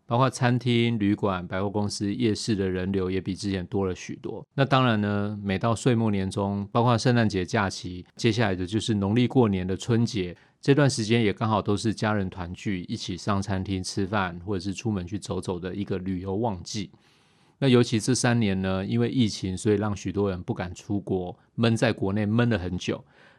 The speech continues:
随着最近的疫情开始解封，过年的出国人潮呢，我们来看，预期可能会比前几年疫情时的状况多了非常非常多人。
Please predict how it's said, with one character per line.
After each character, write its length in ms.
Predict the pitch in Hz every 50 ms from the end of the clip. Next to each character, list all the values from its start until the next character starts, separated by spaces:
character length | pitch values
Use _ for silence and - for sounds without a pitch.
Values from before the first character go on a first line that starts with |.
| _
随 180 | - - 123 117
着 100 | 110 117
最 160 | 110 - 135
近 160 | 117 120 127
的 120 | 113 107 110
疫 160 | - 127 110
情 180 | - - 101 90
开 180 | - 110 110
始 140 | 98 101 95
解 220 | - - 92 90
封， 340 | 87 - 107 101 95 98 101 - - _ _ _ _ _
过 220 | - 160 147 127
年 160 | 110 104 101 101
的 80 | 104
出 180 | 95 - - 120
国 160 | 104 110 98
人 160 | 95 92 92
潮 280 | 98 95 98 92 92 90
呢， 280 | 92 92 92 92 92 - _ _ _ _ _
我 140 | - 107 92
们 100 | 92 95
来 100 | 92 95
看， 300 | 92 - 117 107 95 92 -
预 160 | - 143 123
期 320 | 98 - - - - 92 87
可 260 | - - - 95 92
能 160 | 92 92 92
会 160 | - 120 107
比 120 | 98 107 92
前 300 | - - - 101 98 98
几 160 | 98 - 95
年 160 | 92 90 95 - 135
疫 80 | 123
情 180 | 110 - 107 98
时 160 | - - 104
的 80 | 95 95
状 220 | - 107 101 87
况 220 | 95 98 92 95 95 _
多 240 | - 117 107 107 104
了 160 | 101 95 92
非 280 | - - 120 117 117 113
常 240 | - 101 92 92
非 140 | 87 - 101
常 180 | 95 90 92 92
多 200 | - 95 95 92
人。 180 | 92 92 -